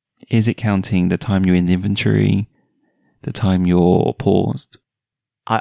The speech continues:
Speaker 2: I don't think it is. But if it did, that would certainly explain why I had such a long time, because I was alt-tabbing and writing little notes,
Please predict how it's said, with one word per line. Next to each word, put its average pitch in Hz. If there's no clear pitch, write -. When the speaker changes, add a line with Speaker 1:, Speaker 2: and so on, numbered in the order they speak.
Speaker 2:
I 123
don't 160
think 143
it -
is. -
But 120
if 120
it 135
did, 143
that 123
would 117
certainly 113
explain 113
why 101
I 101
had 101
such -
a 104
long 98
time, 95
because 95
I 135
was 147
alt-tabbing 117
and 101
writing 107
little 104
notes, 101